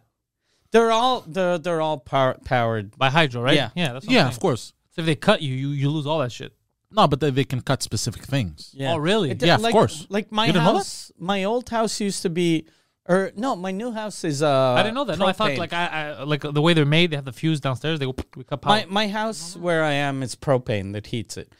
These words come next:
Speaker 2: Oh.
Speaker 1: But I think technically hydro can't cut me off in the winter 'cause they don't know.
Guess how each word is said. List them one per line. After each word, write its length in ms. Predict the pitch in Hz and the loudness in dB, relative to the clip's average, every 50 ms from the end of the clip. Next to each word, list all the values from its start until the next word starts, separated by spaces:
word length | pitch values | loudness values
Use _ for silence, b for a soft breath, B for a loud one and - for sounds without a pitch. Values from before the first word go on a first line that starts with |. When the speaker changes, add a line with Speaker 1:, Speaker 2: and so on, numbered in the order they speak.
| B B - | B B 4
Speaker 2:
Oh. 80 | - 190 | 6 6
Speaker 1:
But 60 | 214 226 | 6 6
I 100 | 220 208 | 4 0
think 420 | - - - - 254 269 262 - - | -2 -4 -4 -2 -2 -2 -2 -2 -2
technically 600 | - 214 202 196 - 233 214 - - 214 190 160 | 0 0 0 0 -2 -4 -4 0 2 2 2 2
hydro 480 | 117 135 151 151 156 147 165 156 147 139 | 4 4 4 4 4 2 2 0 0 0
can't 260 | - - 143 139 131 | -2 -4 -4 -4 -4
cut 220 | - 143 131 - | -4 -6 -6 -4
me 100 | 151 139 | -2 0
off 200 | 131 131 131 - - | 0 0 0 0 -2
in 80 | 139 | -2
the 80 | 127 127 | 0 0
winter 300 | 123 123 127 143 151 160 b b b b _ | 0 0 0 0 -2 -2 b b b b _
'cause 180 | - 190 170 127 | -2 0 2 4
they 100 | 175 175 | 4 2
don't 240 | 165 160 147 139 131 | 4 2 0 -4 -4
know. 240 | 131 127 117 98 - | -4 -4 -4 -6 -6